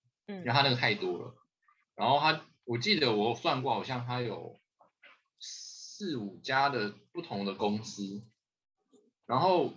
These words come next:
Speaker 2: 印象中我有一个车站，我那时候去的时候，它是那种什么江户川车站，还是就是江户川公司，什么公司，就是比较小的地铁公司。
Speaker 1: 嗯。
Speaker 2: 然后那个站就是有很多，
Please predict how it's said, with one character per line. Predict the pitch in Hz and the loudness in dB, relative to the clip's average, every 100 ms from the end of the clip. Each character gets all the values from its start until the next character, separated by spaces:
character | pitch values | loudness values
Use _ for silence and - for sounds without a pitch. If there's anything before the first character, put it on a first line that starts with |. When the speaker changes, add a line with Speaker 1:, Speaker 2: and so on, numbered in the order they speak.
| - | -8
Speaker 2:
印 | 170 | -4
象 | 170 160 | -4 0
中 | 165 131 | 0 2
我 | 101 - _ _ | -2 -4 _ _
有 | - 113 107 | -4 0 0
一 | - 147 | -4 -4
个 | 131 113 101 - - | 2 2 2 -2 -10
车 | - 123 120 | -2 2 2
站， | 120 131 92 | 2 2 2
我 | |
那 | 101 | -2
时 | 120 | -2
候 | 120 | -4
去 | - 123 | -4 -6
的 | 92 | -4
时 | 90 | -4
候， | 92 95 - - _ _ _ _ | -4 -4 -6 -18 _ _ _ _
它 | - 165 | 0 2
是 | 170 | 2
那 | 170 | 0
种 | 143 98 85 - - _ _ _ _ _ - | 2 0 -2 -10 -18 _ _ _ _ _ -6
什 | 104 | 0
么 | 104 | 2
江 | 107 143 151 | 4 4 4
户 | 156 | 0
川 | 123 123 120 | 2 4 4
车 | 127 120 | 4 4
站， | 110 | 4
还 | |
是 | 101 | 2
就 | 143 | 0
是 | 165 165 - _ _ - | 0 -2 -6 _ _ 2
江 | 156 175 | 2 4
户 | 151 | 4
川 | 143 139 | 4 4
公 | 135 131 | 0 -2
司， | 131 - | -4 -10
什 | 98 | -10
么 | 92 | 0
公 | 117 123 | 0 2
司， | 123 110 | -2 -4
就 | 104 | -4
是 | 151 156 | -2 -2
比 | 120 | 0
较 | 117 | 0
小 | - 101 76 | 0 0 -2
的 | 69 62 - _ - | -6 -12 -14 _ 0
地 | 120 | 2
铁 | 87 | 2
公 | 87 92 95 | -2 -4 -6
司。 | - 87 - _ _ _ _ _ | -8 -10 -12 _ _ _ _ _
Speaker 1:
嗯。 | 233 175 | -12 -2
Speaker 2:
然 | 113 | 2
后 | |
那 | 135 | 4
个 | 147 | 4
站 | 131 165 127 | 6 6 6
就 | |
是 | 123 127 113 | 2 0 0
有 | 117 117 | 0 0
很 | 110 98 | -2 -4
多， | 104 113 113 120 | -2 0 0 -4